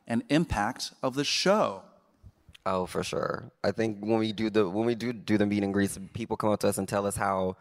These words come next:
Speaker 2: the show or how we as an in-, individual queen have changed their lives. And it's really amazing and, like, it's humbling to see. And I, I enjoy the meet and greets too, 'cause you get to really see how,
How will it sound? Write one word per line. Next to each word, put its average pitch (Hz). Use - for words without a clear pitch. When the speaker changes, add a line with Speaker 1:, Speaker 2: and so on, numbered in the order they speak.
Speaker 2:
the 98
show 107
or 101
how 101
we 107
as 101
an 95
in-, 95
individual 101
queen 101
have 98
changed 98
their 92
lives. 90
And 90
it's 98
really 107
amazing 101
and, 95
like, 92
it's 90
humbling 110
to -
see. 87
And 92
I, 95
I 104
enjoy 113
the 98
meet 92
and 87
greets 90
too, 90
'cause 98
you 101
get 107
to 98
really 104
see -
how, 107